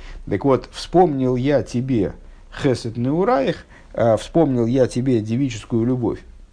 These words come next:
твою девическую любовь ко мне», имеет в виду следующее. Вот эту вот самую девическую любовь, то есть любовь декатнус, любовь детскую, айнуар вашаль питам вдаас,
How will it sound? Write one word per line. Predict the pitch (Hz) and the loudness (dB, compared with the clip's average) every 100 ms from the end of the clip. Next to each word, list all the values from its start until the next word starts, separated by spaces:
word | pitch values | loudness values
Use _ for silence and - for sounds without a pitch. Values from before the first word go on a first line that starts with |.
| - | -8
твою | 120 113 123 | 0 0 0
девическую | 110 113 101 92 - 101 | -2 -2 -4 -8 -4 -2
любовь | 104 113 90 | 0 -2 -4
ко | 110 | -4
мне», | 104 90 - - - - - | -4 -6 -8 -14 -18 -14 -4
имеет | 120 170 123 - | 0 2 2 -2
в | 101 | -4
виду | 101 117 226 269 311 - - | -4 -2 -2 -2 -4 -16 -8
следующее. | 127 113 90 - - - - - - - - - | 0 0 0 -6 -10 -12 -20 -20 -20 -20 -20 -4
Вот | 117 120 | 0 2
эту | 202 160 | 0 0
вот | 120 113 | -2 -2
самую | - 165 127 113 | -2 -2 0 0
девическую | 135 139 - 135 131 | 0 0 -4 -2 0
любовь, | 156 131 - - | 2 0 -2 -2
то | 170 123 | 2 2
есть | 85 - - | 0 -6 -14
любовь | - 110 123 151 127 - - | -4 0 2 2 0 -2 -10
декатнус, | 113 127 220 247 - 85 - - - - - - - - - 113 | -4 -2 0 -2 -4 -12 -12 -16 -16 -14 -16 -16 -16 -18 -10 0
любовь | 120 135 120 - | 2 4 0 0
детскую, | 113 127 107 - 87 67 - - - - - - - - | 0 0 0 -4 -8 -8 -10 -14 -16 -16 -16 -18 -16 0
айнуар | 101 110 113 143 175 165 | 0 2 2 2 2 0
вашаль | 117 113 120 117 117 | -2 -2 0 -2 -2
питам | 127 123 120 120 | -6 -2 -2 -2
вдаас, | 117 117 170 127 110 - | -2 2 2 2 -2 -6